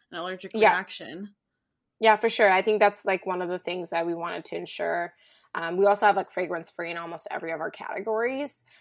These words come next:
Speaker 2: because we know that. So we are fragrance free, and then there's also unscented, and unscented actually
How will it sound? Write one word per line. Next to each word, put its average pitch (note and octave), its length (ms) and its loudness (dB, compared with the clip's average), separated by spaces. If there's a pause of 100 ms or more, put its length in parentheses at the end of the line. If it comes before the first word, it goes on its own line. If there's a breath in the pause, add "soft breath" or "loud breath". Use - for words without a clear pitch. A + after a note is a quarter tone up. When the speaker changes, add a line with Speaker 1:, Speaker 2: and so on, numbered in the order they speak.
Speaker 2:
because G3 260 -2
we F#3+ 100 0
know F3+ 240 -2
that. E3+ 400 2 (340 soft breath)
So G#3 400 8
we A#3 220 0
are C4 280 4
fragrance F#3+ 580 -2
free, G#3 400 0
and G#3 180 -2
then F3+ 140 -4
there's E3+ 240 -2
also E3 640 -4 (200)
unscented, F#3 840 -6
and G#3 200 -4
unscented G#3 520 -4
actually F3+ 480 -4